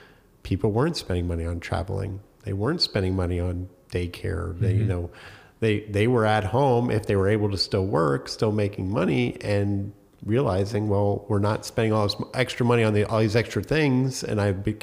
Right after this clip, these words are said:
Speaker 1: able to save it, and I can put it into my house,
Speaker 2: Mm-hmm.
Speaker 1: um, because th-, this stuff needs to get done." It's just a total transfer of, I guess, the entertainment money we all burn through every single day to, "Well, let's just put it in our house," and,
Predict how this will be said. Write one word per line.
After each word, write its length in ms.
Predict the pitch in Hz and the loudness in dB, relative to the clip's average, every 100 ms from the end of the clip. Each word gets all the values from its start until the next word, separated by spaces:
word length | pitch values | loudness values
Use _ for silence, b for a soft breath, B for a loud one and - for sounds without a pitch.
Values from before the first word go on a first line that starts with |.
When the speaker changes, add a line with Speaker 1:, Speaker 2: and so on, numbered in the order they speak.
| 110 | 0
Speaker 1:
able 240 | 92 92 | 0 -2
to 120 | 87 - | -8 -12
save 300 | - 139 127 | -2 2 2
it, 100 | 104 | 2
and 80 | 95 | -2
I 40 | |
can 140 | 98 95 | -2 -2
put 160 | 101 | -2
it 240 | 92 - B B B B - | -2 -6 B B B B -2
into 240 | 95 - | -2 -2
my 160 | 90 85 | -2 -2
house, 600 | 90 95 80 - - - - | -2 -4 -4 -8 -8 -8 -2
Speaker 2:
Mm-hmm. 420 | 110 117 143 - | 0 0 -2 -2
Speaker 1:
um, 360 | 95 90 82 104 | 0 2 -2 -4
because 400 | 101 98 85 - 113 | -2 -2 -2 -10 -4
th-, 160 | 101 - | -4 -2
this 180 | 104 90 | -2 -2
stuff 260 | - 95 - | 0 -2 0
needs 240 | 90 85 | -4 -4
to 100 | - | -6
get 180 | 90 82 | -6 -2
done." 160 | 107 98 | -2 0
It's 160 | 82 - | -4 -4
just 240 | 104 - | -2 -2
a 40 | - - | -6 -4
total 300 | - 147 131 | 2 2 2
transfer 920 | - 135 135 139 127 - 107 101 95 | 0 2 4 4 0 0 2 2 2
of, 520 | 101 98 95 92 - B B B B B | 2 2 2 0 -4 B B B B B
I 80 | 101 | 0
guess, 400 | 110 101 - - B B B B B | 2 0 -4 -8 B B B B B
the 180 | 110 104 | -2 2
entertainment 560 | 139 139 - 156 151 139 | 2 4 4 4 6 4
money 240 | 143 151 | 6 6
we 140 | 143 | 6
all 200 | 127 135 | 8 6
burn 440 | 127 110 135 143 135 | 4 4 6 6 4
through 280 | - 143 135 | 4 6 6
every 200 | 131 131 | 4 2
single 260 | 147 135 | 2 2
day 280 | 127 127 135 | 6 6 6
to, 260 | 127 120 95 | 4 4 4
"Well, 300 | 95 113 107 | 4 4 4
let's 240 | 104 - | 2 0
just 180 | - - | -6 2
put 100 | 120 | 4
it 20 | 107 | 4
in 40 | |
our 100 | 104 | 4
house," 360 | 101 107 104 98 | 4 2 0 0
and, 320 | 95 90 | -2 -2